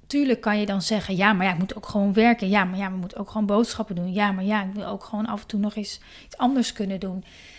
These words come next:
En als je dat bij elkaar optelt, dan, ja, dan, dan zie je dat dat niet gaat.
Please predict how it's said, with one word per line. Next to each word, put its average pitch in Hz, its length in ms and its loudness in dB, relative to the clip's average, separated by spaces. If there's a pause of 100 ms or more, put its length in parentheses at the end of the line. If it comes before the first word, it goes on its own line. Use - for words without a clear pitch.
(120)
En 226 100 -6
als 240 100 -2
je 240 60 -12
dat 247 140 -2
bij 247 100 2
elkaar 240 240 0
optelt, 214 760 -2
dan, 226 380 0 (840)
ja, 214 240 -4
dan, 214 400 -2 (440)
dan 208 160 -2
zie 233 200 0
je 233 100 2
dat 220 160 -2
dat 214 200 -4 (140)
niet 202 320 2
gaat. 208 560 -2